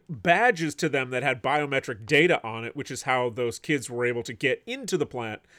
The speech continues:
and actually clock in and such. And there's no way that biometric data wasn't tied in some way to a social security number or something like that. So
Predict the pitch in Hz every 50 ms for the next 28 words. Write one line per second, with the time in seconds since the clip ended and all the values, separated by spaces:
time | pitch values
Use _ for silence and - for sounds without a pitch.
0 | - - _ _ - - 139 135 127 131 - - 147 123 117 - - 127 127 127
1 | - 240 - 247 196 143 120 - 131 117 113 - - - _ _ - - - _
2 | _ - 147 165 175 170 147 165 214 247 285 269 262 262 254 233 233 202 - 175
3 | 170 170 165 160 156 151 - 156 120 104 101 165 185 202 185 165 143 135 139 135
4 | 123 131 113 - - - 147 131 131 127 127 123 123 113 - - 143 135 131 127
5 | 123 123 123 120 - - 143 123 113 104 101 101 110 _ _ _ _ _ _ _
6 | _ _ _ - - 123 110 - 120 - - - 285 294 254 208 170 151 139 131
7 | 117 117 107 - 120 - 185 160 147 131 123 120 - 127 120 113 - - 233 233
8 | 233